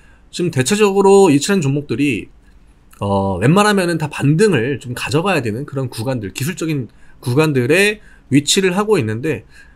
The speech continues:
역시나 오늘 또 에코프로가 시장에 영향을 많이 미쳤고 에코프로가 어떻게 보면은 그 에코프로 그룹주들 중에서는 약간 그 가장 메인 종목을 담당을 하고 있기 때문에 에코프로의 브레이크를 걸어주는 게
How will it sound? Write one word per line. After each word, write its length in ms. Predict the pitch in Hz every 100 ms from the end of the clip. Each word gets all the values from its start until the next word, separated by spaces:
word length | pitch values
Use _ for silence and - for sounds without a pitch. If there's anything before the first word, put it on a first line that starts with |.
| - -
역시나 320 | 139 - 220
오늘 760 | 143 147 208 214 214 208 196 180
또 360 | 202 170 143 117
에코프로가 960 | 139 202 143 110 - - _ - 147
시장에 360 | 143 - 180 170
영향을 420 | 110 127 135 143
많이 240 | 110 120
미쳤고 540 | 135 98 107 - 135 95
에코프로가 480 | - 196 220 220 165
어떻게 220 | 160 175
보면은 680 | 170 165 170 170 170 156 135
그 120 | -
에코프로 400 | 113 175 165 147
그룹주들 380 | 131 139 151 135
중에서는 520 | 110 117 107 113 190 - - -
약간 360 | 107 - 117 80 _ - -
그 140 | - -
가장 420 | - - 110 139
메인 260 | 127 117 175
종목을 440 | 165 160 139 147
담당을 520 | 131 120 131 139 135 165
하고 180 | 180
있기 220 | 104 127 123
때문에 400 | 110 135 180 - - - - -
에코프로의 1160 | 127 139 254 240 247 233 226 220 220 214 202 202
브레이크를 800 | 175 202 196 202 175 170 175
걸어주는 580 | - - 170 165 139 117
게 260 | 127 165